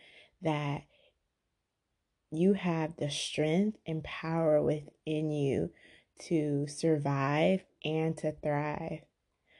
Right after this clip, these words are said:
All right, so something new that I probably should have did more in season one that I'm doing in season two is bringing it back to the word.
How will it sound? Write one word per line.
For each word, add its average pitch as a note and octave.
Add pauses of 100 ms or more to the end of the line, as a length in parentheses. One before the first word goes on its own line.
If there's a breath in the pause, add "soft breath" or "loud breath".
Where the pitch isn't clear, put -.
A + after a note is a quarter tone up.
(380 soft breath)
All C4
right, -
so D#3+ (120)
something B3
new D3+
that D3
I -
probably C#4+
should G#3+
have D#3+
did D#3
more D#3
in D3+ (220 loud breath)
season E3+
one D3+
that C#3+
I'm D3
doing D3
in D#3
season D#3
two D3 (340 loud breath)
is D#3+ (440 soft breath)
bringing G#3
it A#3+
back E3
to E3
the D#3+
word. C#3+